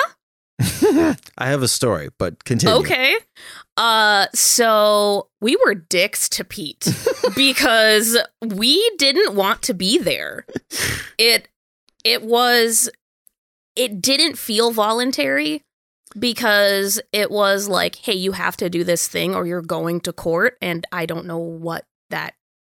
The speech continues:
Speaker 2: outcome could be.
Speaker 1: Pete was also, <laughs> like, kind of like a human chihuahua. <laughs> Like, he was so
Speaker 2: That's a good
Speaker 1: timid.
Speaker 2: way of <laughs> describing him.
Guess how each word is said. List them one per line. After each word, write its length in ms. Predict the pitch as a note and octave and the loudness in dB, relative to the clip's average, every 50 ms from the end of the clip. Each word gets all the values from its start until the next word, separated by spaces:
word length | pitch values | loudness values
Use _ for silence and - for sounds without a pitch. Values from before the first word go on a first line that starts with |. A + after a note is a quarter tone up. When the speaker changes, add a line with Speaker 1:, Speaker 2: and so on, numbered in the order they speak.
| _ _ _ _ _ _ _ - | _ _ _ _ _ _ _ -8
Speaker 2:
outcome 600 | - E3 E3 - - - - C4 C4+ C#4+ D#4+ E4+ _ _ _ _ _ _ _ _ _ _ _ _ - | -6 -6 -6 -6 -8 -6 -2 -2 -2 -2 -2 -6 _ _ _ _ _ _ _ _ _ _ _ _ -2
could 240 | - G3 E3+ D#3 - | -2 -2 -2 -2 -10
be. 340 | F3 E3+ F3 A3 D4 G#4+ _ _ _ _ _ _ _ - | -10 -8 -6 -6 -6 -8 _ _ _ _ _ _ _ -10
Speaker 1:
Pete 240 | - - A3 C#4 - | -4 -2 -2 -2 0
was 160 | B3 G#3 D3+ | 0 0 0
also, 400 | D#3 - B2 C#3+ D#3 - - - - - | 2 2 2 0 2 0 0 -2 -2 -4
<laughs> 60 | - | -6
like, 360 | - D#3 C3+ - - - - - _ _ - - - _ _ _ _ _ _ _ | -4 -4 -4 -4 -6 -12 -14 -16 _ _ -20 -20 -20 _ _ _ _ _ _ _
kind 240 | - - D3 C#3 D3 | -10 -6 -4 0 0
of 120 | D3 C3 B2+ | 0 0 0
like 180 | B2 A#2+ - | 0 0 0
a 80 | G#2+ F#2+ | 0 -2
human 340 | F2+ - B2 A#2+ A#2 G#2+ F#2+ | -2 0 0 0 0 0 0
chihuahua. 580 | - - A2 E2 D#2+ D#2+ E2+ G2+ B2+ C#3+ D3 C#3+ | 0 0 0 0 0 0 2 2 2 2 0 -4
<laughs> 60 | _ _ _ _ _ _ _ _ _ _ _ - - | _ _ _ _ _ _ _ _ _ _ _ -8 -2
Like, 680 | B2+ G3+ - - B3 B3 - - - - C#3 - - _ - - - - | 0 0 0 0 -2 -4 -4 -4 -2 -4 -4 -6 -8 _ -20 -20 -6 -2
he 100 | E3 D#3+ - | -2 0 2
was 160 | A3 G3 - - | 0 0 0 0
so 100 | - - | 0 0
Speaker 2:
That's 160 | - E3 - D4 C4 G3+ | 0 2 0 2 2 4
a 40 | A3+ | 4
good 60 | A3+ | 4
Speaker 1:
timid. 100 | - - G3+ | 4 6 4
Speaker 2:
way 280 | G3+ G#3 G#3 G#3 G3+ G3+ | 4 6 6 4 4 4
of 100 | C4 B3+ | 2 2
<laughs> 160 | C4 A#3+ G#3+ | 0 0 0
describing 540 | - C4+ B3 - - C#4 C4+ D#4+ B3+ A3+ G3+ | 0 0 2 2 2 2 2 2 2 2 0
him. 260 | G3 F3 E3 E3+ F#3+ | 0 0 -2 -4 -6